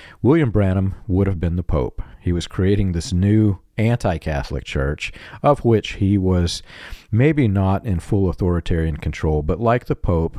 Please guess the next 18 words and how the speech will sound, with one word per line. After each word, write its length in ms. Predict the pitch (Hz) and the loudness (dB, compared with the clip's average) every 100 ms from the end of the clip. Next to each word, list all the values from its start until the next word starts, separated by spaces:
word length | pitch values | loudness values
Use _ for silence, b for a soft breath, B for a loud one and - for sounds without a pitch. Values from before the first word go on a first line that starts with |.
| - | -10
had 260 | - 101 90 | -2 -2 0
a 100 | 82 | -2
subset 500 | - 113 117 113 92 | 0 -2 0 -2 -2
of 140 | 85 | -2
men 320 | 82 73 73 | -2 -2 -2
who 260 | 71 85 78 | -2 0 0
organized 600 | 82 90 92 85 82 - | 0 -2 -2 -2 -2 -4
with 180 | 82 - | -4 -2
him 180 | 76 | -4
and 80 | 76 | -2
made 180 | 73 69 | -2 -4
decisions, 640 | 71 - 131 82 - - - B B | -4 0 -2 -2 -8 -10 -16 B B
just 240 | - 123 - | -2 0 0
like 160 | 90 | -2
the 80 | - | -4
Catholic 400 | 80 78 67 - | -4 -2 -4 -8
Church. 560 | - 117 71 - - - B B B B B B B B - | -4 -2 -2 -6 -14 -16 B B B B B B B B 0
And 480 | 104 98 90 80 | 2 2 0 -2